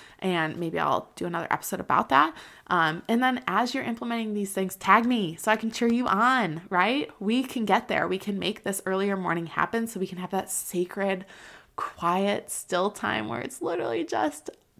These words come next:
just us. No other demands are being put on us other than <sighs> just being able to sit there and know that we're heading into the day with intention. So tag me on Instagram when you start implementing these things. I can't wait to cheer you on.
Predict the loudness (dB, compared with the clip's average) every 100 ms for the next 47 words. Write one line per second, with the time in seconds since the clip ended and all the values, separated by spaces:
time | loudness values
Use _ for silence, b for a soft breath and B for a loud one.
0 | _ 4 4 2 -2 4 6 6 2 -2
1 | 0 2 2 2 0 -2 -2 0 0 -2
2 | -4 -4 -2 -4 -4 -2 0 0 0 -2
3 | -2 0 2 2 0 B B B B B
4 | B B B B B -4 2 2 2 -4
5 | -6 -2 0 0 0 -2 0 -2 2 2
6 | 2 -2 -8 B B B B B B B
7 | _ -8 0 4 4 4 0 -2 0 -2
8 | -2 -4 -6 -4 -4 -4 -8 -10 -10 -10
9 | -10 -4 2 4 2 -6 _ _ _ _
10 | _ _ _ -20 _ _ 0 2 4 0
11 | 0 -2 -2 0 2 2 -2 0 2 0
12 | 0 0 2 0 0 2 2 2 -2 -2
13 | -2 0 0 0 -4 -2 0 0 2 2
14 | 0